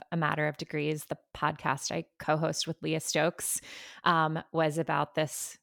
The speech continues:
very topic. And I think it's a really important one because a lot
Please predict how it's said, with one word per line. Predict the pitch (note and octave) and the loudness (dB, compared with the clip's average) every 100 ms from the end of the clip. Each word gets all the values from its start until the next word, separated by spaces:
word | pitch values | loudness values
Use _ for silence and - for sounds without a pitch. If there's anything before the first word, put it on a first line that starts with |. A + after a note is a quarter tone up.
| _ | _
very | E3 D3 D3 D3 D#3 - | 0 2 0 -2 -6 0
topic. | D#3+ C#3 F#3+ C#4+ - - - - - | 4 4 4 2 0 -14 -14 -14 -2
And | - F3+ | 2 2
I | F3+ | 2
think | G3 G3 | 0 0
it's | G3+ | 0
a | G3 | 0
really | E3+ E3+ E3 E3 - | 2 0 2 0 -2
important | D#3+ - F3+ F3 - | -6 2 2 2 0
one | D3 C#3+ D3+ | -2 -2 -2
because | E3 - - D#3+ D#3 D#3 D#3 D3+ D#3+ - - _ _ _ _ _ _ _ _ _ _ _ - | -4 -6 -4 2 4 4 2 0 -6 -8 -10 _ _ _ _ _ _ _ _ _ _ _ 4
a | F#3+ | 4
lot | F#3+ G3 G3 G3 G#3+ B3 | 6 4 4 4 4 2